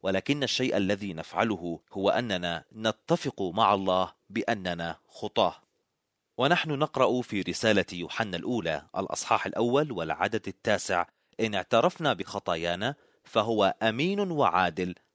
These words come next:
حتى يغفر لنا خطايانا." وما يعنيه هنا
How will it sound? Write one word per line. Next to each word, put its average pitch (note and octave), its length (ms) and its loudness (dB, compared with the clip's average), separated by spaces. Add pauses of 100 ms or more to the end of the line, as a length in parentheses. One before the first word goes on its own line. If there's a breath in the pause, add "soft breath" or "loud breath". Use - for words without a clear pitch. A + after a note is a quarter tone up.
حتى - 460 0
يغفر G#2 600 0
لنا E2+ 300 -2
خطايانا." D#2 680 -8 (880)
وما G#2 260 0
يعنيه E2+ 540 -4
هنا F#2 400 -4